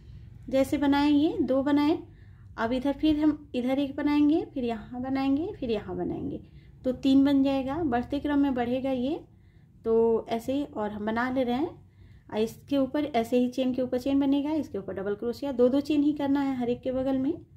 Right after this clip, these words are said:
और बना के तब दिखा रहे हैं हम। ऐसे बनाते हुए देखिए बढ़ते क्रम में four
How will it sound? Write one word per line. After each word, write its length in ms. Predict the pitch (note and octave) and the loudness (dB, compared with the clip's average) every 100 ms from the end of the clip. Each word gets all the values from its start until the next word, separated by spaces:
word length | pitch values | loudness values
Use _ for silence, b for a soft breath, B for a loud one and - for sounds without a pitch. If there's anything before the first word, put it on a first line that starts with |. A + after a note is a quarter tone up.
| b b b - | b b b -4
और 120 | G#3+ | -4
बना 220 | G3+ G3+ | -2 -6
के 120 | A3 - | -8 -12
तब 160 | F3 | -12
दिखा 280 | - E3+ G3 | -12 -12 -14
रहे 120 | G3+ | -16
हैं 60 | G#3+ | -14
हम। 200 | G#3 C#4+ - - - | -12 -12 -14 -14 -12
ऐसे 220 | G3+ G#3+ | -12 -10
बनाते 380 | G#3+ G#3 G#3 A#3+ | -8 -8 -6 -2
हुए 180 | A#3+ G#3 | 0 -2
देखिए 360 | G3 - C4+ | -4 -8 -6
बढ़ते 300 | B3+ G#3+ G#3+ | -4 -4 -4
क्रम 180 | B3 B3 | -6 -2
में 140 | B3+ C#4 | -2 -2
four 400 | - F#3+ G#3+ | -6 -6 -6